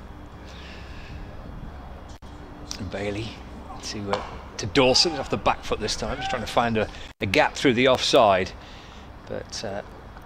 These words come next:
rolls it straight into the, the hands of Luke Wells at extra cover, and that completes the, the over. So Bailey, having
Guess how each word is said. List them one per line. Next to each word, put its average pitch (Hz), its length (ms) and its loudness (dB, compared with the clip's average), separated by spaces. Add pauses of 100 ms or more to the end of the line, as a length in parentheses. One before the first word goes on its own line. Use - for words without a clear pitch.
(220)
rolls 117 280 2
it 117 140 -4
straight 113 400 0
into 107 320 -6
the, 101 240 -4
the 117 80 -2
hands 101 320 -2
of 92 120 -4
Luke 104 200 -2
Wells 95 380 4
at 92 80 -4
extra - 280 -2
cover, 123 360 0 (100)
and 110 160 -10
that - 300 -10 (160)
completes 123 560 -6
the, 131 240 -4 (160)
the 127 160 -2
over. 127 280 0
So - 140 -4
Bailey, 135 320 2
having 113 300 2